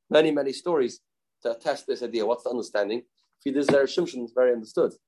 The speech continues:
How does a person do that? He's very hurt. The person said to him something with mamish steching him, mamish like a spear in his heart.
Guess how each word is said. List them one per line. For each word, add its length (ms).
How 100
does 80
a 40
person 280
do 120
that? 220
He's 120
very 260
hurt. 280
The 500
person 120
said 260
to 80
him 60
something 380
with 140
mamish 360
steching 560
him, 160
mamish 220
like 140
a 100
spear 480
in 120
his 100
heart. 220